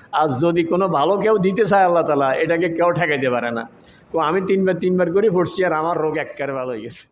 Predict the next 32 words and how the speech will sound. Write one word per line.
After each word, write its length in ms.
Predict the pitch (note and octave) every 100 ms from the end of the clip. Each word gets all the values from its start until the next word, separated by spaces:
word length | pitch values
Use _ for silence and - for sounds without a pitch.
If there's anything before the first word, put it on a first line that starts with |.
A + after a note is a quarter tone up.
| _
আল্লাহ 400 | _ _ _ G#3
তাআলা 160 | G3+ G3
বলেন, 180 | A3 A3
"ওয়াইদা 500 | F#3+ F#3+ F3+ G#3+ A3
সাআলাকা 640 | - F3+ G3+ G#3+ G#3+ G3
ইবাদি 460 | F3+ F#3+ G3+ G#3+ G#3
আন্নি", 560 | F#3 G3+ G3+ E3 A#2 - - - - - A#2+
বন্দা 360 | D#3+ F#3+ F#3+ G3
যখন 300 | G#3 A#3 G#3+
আমার 240 | F#3 A3
সম্পর্কে 480 | - G#3+ G#3+ A#3 A#3
জিজ্ঞেস 420 | F#3+ G3+ A#3 A#3
করে, 380 | A3 G#3+ A#3 B3
"ফাইন্নি 560 | G#3 G#3+ A3 A#3+ B3
কারিব", 500 | B3 F#3+ G3 G3+ - - - - -
আপনি 400 | G3 G#3 A#3 B3+
বলেন, 520 | G3+ A#3 B3 A3+ E3+ - B3 D4
<clears throat> 340 | D#4 C4+ G3
এটাও 240 | G#3+ A3+
বলে 200 | G3+ E3
নাই। 160 | C3+ A2 - - - - - - - - - - - - -
সব 340 | - G#3 B3+ A#3
জায়গাতে 400 | A#3 G#3+ G#3+ G#3
যখন 300 | F3+ F3+ A3
জিজ্ঞাসা 380 | F#3 F3+ G3 G3
করে, 180 | F#3 F#3+
"আপনি 240 | F3 E3
বলেন", 320 | D3 C3 A#2
কিন্তু 220 | - F3 G#3
এই 120 | G#3+
ব্যাপারে 300 | G#3+ G#3 G#3
আসি, 300 | G3+ A#3+